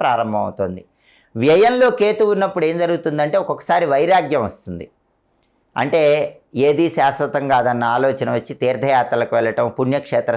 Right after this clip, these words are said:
సందర్శనం చేయటం, ఇలాంటివి చేస్తూ ఉంటారు. రిలేషన్స్ మధ్యలో కొంచెం డిస్టెన్స్ పెరిగేటటువంటి అవకాశం అప్పుడప్పుడు ఉంటుంది. పన్నెండో స్థానంలో కేతువు వల్ల ఈ సమస్యలు ఉంటాయి కాబట్టి అవి జరగకుండా ఉండాలంటే మంగళవారం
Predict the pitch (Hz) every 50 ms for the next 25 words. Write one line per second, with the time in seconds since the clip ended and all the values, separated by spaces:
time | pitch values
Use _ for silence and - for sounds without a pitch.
0 | - 127 117 117 117 117 - - 113 110 110 113 113 110 - 120 135 156 180 208
1 | 214 202 190 190 170 139 135 120 - - - 143 139 113 101 87 - 85 85 -
2 | - _ _ _ _ _ _ _ _ _ _ _ _ _ _ _ _ _ - 127
3 | 123 151 185 214 247 262 254 254 247 226 220 208 208 208 185 180 180 151 160 196
4 | 196 220 247 - - 175 175 170 175 - 202 180 151 156 147 - - - 180 175
5 | 160 - 151 - 143 131 127 127 127 110 - 117 98 113 107 110 107 107 107 110
6 | 113 - - 113 113 - - 170 165 131 - - 131 120 117 - - 127 135 143
7 | 123 104 92 - 85 87 92 - _ _ _ _ _ - _ _ - - 143 156
8 | 185 196 202 208 214 - - - 175 170 170 175 170 170 170 165 156 165 - 151
9 | 147 160 - 175 170 165 156 156 156 170 202 233 247 - - - _ - - 170
10 | 185 214 226 220 220 - 175 165 170 170 170 - 175 160 147 135 127 117 131 127
11 | 120 117 113 104 101 101 - 98 - 127 123 120 113 110 110 110 98 120 127 139
12 | 143 - - 165 160 151 147 135 131 127 123 123 127 123 120 120 113 - 196 -
13 | - - _ _ _ _ _ - 113 117 127 151 175 180 190 196 190 185 185 180
14 | 180